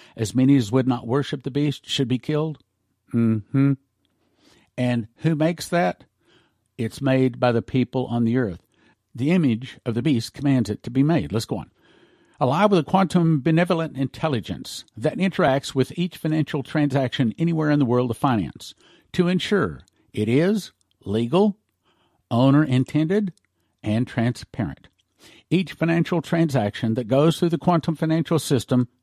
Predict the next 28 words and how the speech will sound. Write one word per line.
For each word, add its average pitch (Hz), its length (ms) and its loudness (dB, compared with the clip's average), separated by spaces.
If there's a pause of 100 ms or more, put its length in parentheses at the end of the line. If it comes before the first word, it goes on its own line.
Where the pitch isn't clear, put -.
(140)
cannot 143 580 0 (480)
be 117 100 0
compromised. 98 840 -6 (720)
Only 190 280 4
gold 175 520 2
or 123 140 -2
asset-backed 131 760 -2
currencies 127 680 -4 (340)
that 143 180 -2
have 139 180 2
a 120 80 2
digital 170 520 2
gold 139 600 2
or 117 160 -2
asset 151 360 -4
certificate 160 720 -4
can 123 180 -2
be 131 100 0
transferred 123 640 0 (180)
through 143 220 2
the 120 100 0
Q 117 300 0
F 101 120 -4
S. - 380 -2 (680)
The 131 100 2
certificate 180 680 0
will 156 180 4
reference 131 560 -2